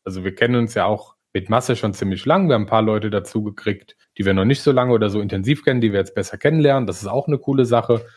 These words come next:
Und man lernt ja auch das andere Team dann kennen und knüpft dann so, ja, Hobbykontakte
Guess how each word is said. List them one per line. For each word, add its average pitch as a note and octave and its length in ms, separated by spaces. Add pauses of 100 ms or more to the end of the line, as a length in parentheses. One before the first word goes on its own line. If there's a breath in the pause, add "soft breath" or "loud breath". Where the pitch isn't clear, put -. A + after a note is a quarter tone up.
(140)
Und A2 180
man G2+ 100
lernt F2+ 280
ja F2 100
auch F2 100
das F2+ 200
andere F#2+ 280
Team D3 240
dann C3 180
kennen A2+ 400
und G2 400 (120)
knüpft G#2 240
dann G2+ 160
so, A2 420 (160 soft breath)
ja, F2 320 (240)
Hobbykontakte B2 1040